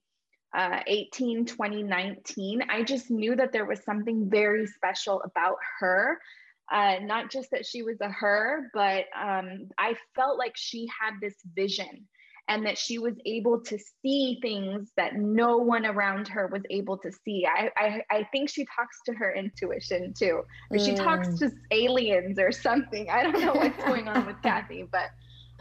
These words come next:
Speaker 1: I, I love learning from her. She's one of my favorite resources.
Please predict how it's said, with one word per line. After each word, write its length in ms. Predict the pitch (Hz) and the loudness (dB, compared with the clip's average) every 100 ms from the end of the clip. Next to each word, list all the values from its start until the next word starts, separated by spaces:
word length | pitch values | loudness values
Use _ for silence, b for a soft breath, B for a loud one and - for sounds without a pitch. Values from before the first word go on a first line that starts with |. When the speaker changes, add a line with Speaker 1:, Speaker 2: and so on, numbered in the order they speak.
| 240 | 0
Speaker 1:
I, 640 | 220 233 247 262 269 262 - - - | 2 2 -2 -6 -8 -10 -14 -20 -8
I 320 | - 214 233 240 | -2 0 -2 -6
love 440 | 220 214 208 226 226 208 | -8 -4 -4 -4 -10 -12
learning 560 | 202 196 214 233 269 277 | -10 -10 -10 -10 -10 -8
from 220 | 208 185 196 | -6 -6 -6
her. 320 | 220 220 254 | -6 -6 -6
She's 320 | - 214 202 | -8 -10 -6
one 160 | 202 202 | -4 -4
of 120 | 196 | -4
my 160 | 190 185 | -6 -6
favorite 420 | 190 202 196 196 - - | -2 0 2 0 0 -8
resources. 800 | 196 202 220 226 233 254 262 | -8 -8 -4 -4 0 0 0